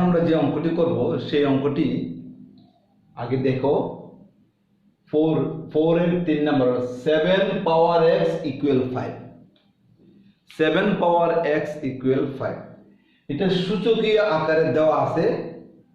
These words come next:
আমরা এটা লগারিদমের মাধ্যমে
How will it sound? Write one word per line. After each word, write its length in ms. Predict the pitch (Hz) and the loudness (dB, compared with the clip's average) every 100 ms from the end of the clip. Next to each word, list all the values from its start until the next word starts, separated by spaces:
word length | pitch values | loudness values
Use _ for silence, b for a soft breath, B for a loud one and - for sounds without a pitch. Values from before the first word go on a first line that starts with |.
| _ _ _ | _ _ _
আমরা 160 | 135 147 143 | 0 2 2
এটা 180 | 135 160 - - - - - - _ - 127 139 | 2 0 0 -4 -10 -16 -20 -20 _ -8 0 2
লগারিদমের 640 | 165 190 185 156 160 165 143 | 4 4 2 2 2 2 0
মাধ্যমে 360 | 123 135 160 | 0 0 0